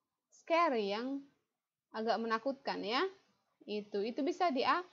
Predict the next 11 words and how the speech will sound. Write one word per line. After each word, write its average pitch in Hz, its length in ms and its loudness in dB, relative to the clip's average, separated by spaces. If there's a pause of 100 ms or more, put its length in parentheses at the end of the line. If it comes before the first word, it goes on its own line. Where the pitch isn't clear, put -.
(220)
di 226 160 0
akhir. 196 560 2 (480)
Dia, 226 160 6
dia 277 160 8
mengklu-, 262 720 0
dia 247 160 4
mengkonklusikan, 247 1040 0
menyimpulkan 226 800 -2 (480)
kalau 240 480 2 (320)
learning 233 480 -2
something 220 640 -4